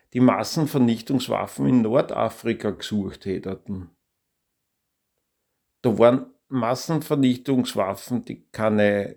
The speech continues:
waren in der Achse des Bösen, die keine ist. Jetzt haben wir ein bisschen Arsch hoch dort. Entschuldigung, darf nicht immer Arsch sagen.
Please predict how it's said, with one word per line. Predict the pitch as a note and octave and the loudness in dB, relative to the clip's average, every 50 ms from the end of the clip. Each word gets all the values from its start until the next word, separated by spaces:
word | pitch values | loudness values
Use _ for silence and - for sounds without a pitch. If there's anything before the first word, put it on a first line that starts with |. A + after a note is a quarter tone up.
| - - | -16 -14
waren | A#2+ F#2+ G2 G#2 G#2 G#2 G2+ G2+ | -8 -2 2 4 4 4 4 2
in | G2+ G#2 F#2+ | 0 0 0
der | G#2 G2 F#2+ | 0 2 2
Achse | G2 G2 F#2 - - - G2+ G2 | 0 0 -2 -4 -8 -10 -10 -8
des | F#2 G2+ - - | -6 -8 -10 -10
Bösen, | - _ - F#2 F#2 F#2 F#2+ - - G#2 F#2 E2+ - | -12 _ -6 -4 -4 -4 -6 -6 -4 -4 -4 -4 -6
die | G2 F#2 - | -10 -10 -10
keine | - - F#2+ F#2 F#2+ F#2+ F#2 F#2 | -6 -6 -4 -2 0 0 -2 -2
ist. | - F#2+ F#2 F2+ E2+ E2+ - - - - - _ _ _ _ _ _ _ _ _ _ _ _ _ _ _ _ _ _ _ _ _ _ _ _ _ _ _ _ _ _ _ _ _ _ _ _ _ _ _ _ _ _ _ _ _ _ _ _ _ _ _ _ _ _ _ _ _ - - _ | -2 -4 -4 -4 -6 -8 -12 -14 -16 -18 -20 _ _ _ _ _ _ _ _ _ _ _ _ _ _ _ _ _ _ _ _ _ _ _ _ _ _ _ _ _ _ _ _ _ _ _ _ _ _ _ _ _ _ _ _ _ _ _ _ _ _ _ _ _ _ _ _ _ -20 -20 _
Jetzt | - A#2 A#2 - A2+ | 2 2 2 4 4
haben | A#2 A2+ A2+ G#2+ | 4 6 6 8
wir | A#2+ C#3+ D#3 B2+ - - | 8 6 6 4 0 -4
ein | _ | _
bisschen | C#3 C3+ A#2 - E3+ - - | -2 0 2 4 4 2 4
Arsch | - A#2+ - F3 - - | 2 2 2 2 4 4
hoch | C3+ D3 C#4 C4 - | 4 4 4 2 0
dort. | - A2+ A2+ C#3+ F#3+ - - - | 0 2 4 4 2 2 -4 -12
Entschuldigung, | - - - - G#2+ G#2+ A#2+ - - F#2+ E2+ D2 - | -16 -14 -4 -4 -2 -2 -2 -4 -6 -10 -12 -10 -12
darf | F#2 F2 - | -14 -12 -12
nicht | G#2 - - - | -14 -14 -8 -4
immer | G#2+ G2+ G2+ | -4 -4 -4
Arsch | - E2+ E2+ E2+ - - - | -4 -8 -12 -12 -12 -14 -16
sagen. | - - F#2 - _ G2+ G2+ - | -16 -20 -20 -18 _ -16 -16 -16